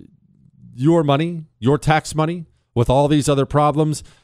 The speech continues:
it ain't going to widows and orphans crossing into Poland from Ukraine. It's a forty billion dollar State Department slush fund is what it is. Forty billion dollars. But that's not the worst thing. The worst thing is this.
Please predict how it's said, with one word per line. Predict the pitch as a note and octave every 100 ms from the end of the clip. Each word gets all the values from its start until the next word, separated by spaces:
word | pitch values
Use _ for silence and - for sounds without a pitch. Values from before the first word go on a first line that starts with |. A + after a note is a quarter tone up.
| _ _ -
it | F3
ain't | E3+ D3
going | B2+ C#3 B2 A2+
to | G#2+
widows | A#2+ A#2 G#2+ G2
and | G2
orphans | G#2+ G#2 - F2+ F#2
crossing | - A#2 G2+ A2 G2
into | F#2 F2
Poland | G#2+ G2+ F2+ E2+
from | - F2+
Ukraine. | E2 E2+ G#2 F2+ D2 D#2+ - _ _ D3
It's | -
a | C3
forty | - E3+ D#3+ D#3+
billion | C3+ D3+ C#3+ C#3 B2+
dollar | B2 B2 A#2+
State | A2 - C#3 C3 B2+
Department | A#2+ - A#2+ G#2+ F#2
slush | - - C3+ - -
fund | G2+ D2+ D2 -
is | G2+ F2+
what | G2+ F#2+
it | F2
is. | F2 - - - _ _ _
Forty | - - G3+ F#3+ F#3 D#3+ - _ -
billion | F#3 D#3 D3+ C3+
dollars. | C3 G#2+ G#2 -
But | - C#3+
that's | G#3+ A3
not | A3+ A3
the | A#3+
worst | C#4+ -
thing. | F2+ - _ _ _ _ _ _ -
The | E3
worst | G#3+ -
thing | G#3 F#3+
is | F3
this. | B3 D3+ - -